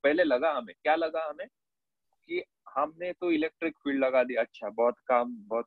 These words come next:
noble काम किया हमने, इसका मतलब electron तो अभी दौड़ेंगे, ठीक है? दो second के बाद electron की speed काफी ज्यादा होगी,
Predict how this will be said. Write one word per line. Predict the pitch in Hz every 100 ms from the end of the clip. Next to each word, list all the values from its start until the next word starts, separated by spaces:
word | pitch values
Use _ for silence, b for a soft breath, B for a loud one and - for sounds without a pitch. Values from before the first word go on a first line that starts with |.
| 117
noble | 107 110 117 117
काम | 120 120
किया | - 117
हमने, | 107 113 123 _ _ _ _ -
इसका | 147 175
मतलब | 160 156 175 156
electron | 143 143 - 147 139
तो | 139
अभी | 123 120
दौड़ेंगे, | 110 113 113 123 120 123
ठीक | - _ _ _ _ 170 175
है? | 147 _ _ _ 123
दो | 131 151
second | 151 143 139
के | 139
बाद | 127 120 123 - _ -
electron | 123 131 135 131
की | 135
speed | - 127 120
काफी | 127 - 131
ज्यादा | 120 113
होगी, | 107 101